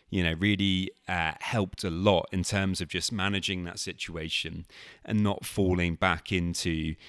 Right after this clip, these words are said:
you know, re-, very unhelpful, um, habits. So just, if you can, reflect on small things that you can do that just keep you moving in the right direction. And hopefully the next day, you know, things would have improved a little bit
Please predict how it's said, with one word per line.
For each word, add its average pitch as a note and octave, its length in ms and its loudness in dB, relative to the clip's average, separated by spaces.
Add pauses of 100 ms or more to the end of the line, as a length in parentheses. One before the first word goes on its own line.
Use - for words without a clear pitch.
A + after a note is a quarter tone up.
(220)
you F#2+ 120 -2
know, E2 260 0
re-, F#2+ 300 0
very F2+ 280 2
unhelpful, E2+ 840 -2 (280)
um, D#2 300 -8
habits. - 640 -4 (440)
So - 140 -2
just, - 360 2 (220)
if - 180 -2
you D3+ 120 2
can, C3+ 400 2
reflect D3+ 520 0
on G#2 460 4
small D3+ 500 4
things F2 500 0
that - 160 -4
you G2+ 180 2
can F#2 200 2
do E2+ 300 2
that F2+ 160 -4
just - 260 -2
keep - 320 -6
you A#2+ 140 4
moving G#2+ 840 6
in G2 180 0
the F2+ 100 0
right F#2 280 0
direction. E2+ 720 -2 (400)
And G#2 100 0
hopefully A#2+ 420 2
the G2+ 120 0
next A#2+ 400 0
day, E2+ 380 -2 (400)
you G2+ 140 0
know, F2 140 4
things G2+ 360 0
would F#2+ 100 -2
have E2+ 120 -4
improved F2+ 840 0
a F#2 60 -6
little E2 260 -4
bit E2+ 260 -8